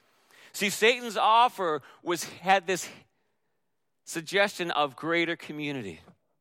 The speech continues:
It's like, "Adam, you want community? I got greater community." Here's what he said. He said, "Your eyes will be opened and you will be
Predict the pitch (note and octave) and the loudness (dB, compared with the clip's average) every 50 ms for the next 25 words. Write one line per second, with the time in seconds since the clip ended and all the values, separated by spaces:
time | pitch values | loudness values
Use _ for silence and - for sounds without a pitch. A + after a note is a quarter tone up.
0 | _ _ _ _ _ _ _ _ - - D#3+ - E3 F3 F#3+ G3+ G#3 G3+ G3+ G3+ | _ _ _ _ _ _ _ _ -6 -6 -2 0 2 2 2 2 0 0 0 0
1 | G3+ G3+ G3+ G3 - F#3 F#3 G3+ G#3 G#3+ - - E3 G#3 G3+ D3 A#2+ - D3 D#3 | 2 2 0 0 -2 -6 -4 -2 -2 0 0 0 2 2 0 0 -2 -4 -4 -4
2 | F#3 F#3+ E3+ - - A#2 G#2 F#2 E2+ D#2 E2+ D#2+ _ _ _ _ _ _ _ _ | -4 -4 -4 -8 -10 -12 -10 -12 -14 -18 -20 -20 _ _ _ _ _ _ _ _
3 | _ _ _ _ _ _ _ _ _ _ _ _ - - F#3 F#3+ F3+ F#3+ F3 D#3+ | _ _ _ _ _ _ _ _ _ _ _ _ -4 -4 -2 -2 -2 -4 -4 -4
4 | D3+ - F#3+ F3 D#3 C3+ A#2+ A2 _ _ _ _ _ _ _ _ _ _ _ _ | -4 -2 0 0 0 0 -2 -4 _ _ _ _ _ _ _ _ _ _ _ _
5 | - E3 E3 - - E3+ E3 D3 D3 D3+ C#3+ D3 - - D#3 D#3+ E3 E3+ F3 F3+ | -6 -4 -4 -2 -2 -2 -2 -2 -4 -4 -4 -2 0 2 4 4 6 6 6 6
6 | F#3 F#3 F3+ F#3 F3 - C#3+ C#3+ A2+ C3 B2 - _ _ - F3+ G#3+ G3+ - - | 4 4 2 0 -2 -6 -8 -10 -8 -8 -10 -10 _ _ -4 -2 -2 -2 -4 -6
7 | A2 G2+ G#2+ A#2 B2+ C3+ - _ _ _ _ _ - C3 C#3 C3+ C3+ C3+ C3+ D3+ | -8 -8 -8 -10 -12 -14 -18 _ _ _ _ _ -6 -4 -4 -4 -4 -6 -8 -8
8 | E3+ F#3 G3 G3+ A3 A3+ - C#3 D3+ C#3+ C#3 C3+ A#2+ - C3 B2+ B2+ B2 B2 | -8 -6 -6 -6 -8 -8 -8 -6 -4 -4 -4 -4 -4 -6 -6 -4 -4 -6 -8